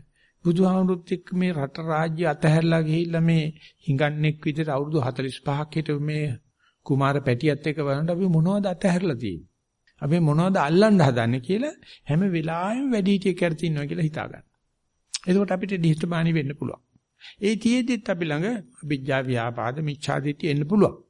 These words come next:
අපි එනකොට කෙනෙක් ළඟට ගිහලා කියන බලපන් මෙච්චර කරද්දි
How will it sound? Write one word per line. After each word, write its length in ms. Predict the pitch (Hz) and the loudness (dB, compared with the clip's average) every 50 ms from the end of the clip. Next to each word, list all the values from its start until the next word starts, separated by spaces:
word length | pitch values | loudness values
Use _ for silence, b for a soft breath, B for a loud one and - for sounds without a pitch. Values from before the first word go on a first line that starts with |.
| _ _ _ _ _ B B B B B | _ _ _ _ _ B B B B B
අපි 220 | - 190 185 214 185 | -10 -6 -2 0 0
එනකොට 440 | 165 165 175 180 175 180 165 165 - 277 311 - _ _ _ _ _ _ _ _ _ - | 0 0 0 -2 -2 -4 -6 -6 -6 -8 -8 -8 _ _ _ _ _ _ _ _ _ -4
කෙනෙක් 240 | 175 160 147 151 151 | -2 -2 -2 -2 -4
ළඟට 260 | 156 151 139 131 135 | -6 -6 -6 -6 -6
ගිහලා 220 | 131 135 131 135 127 | -6 -6 -6 -6 -6
කියන 180 | 139 135 143 | -4 -4 -4
බලපන් 380 | 143 131 123 127 123 147 139 127 | -2 -2 -4 -4 -4 -4 -4 -2
මෙච්චර 480 | 123 123 127 127 - - - 196 208 214 180 | -2 -2 -2 -4 -8 -6 -4 -4 -2 -2 0
කරද්දි 440 | 175 151 151 143 139 120 113 120 | 0 0 0 -2 -4 -4 -4 -6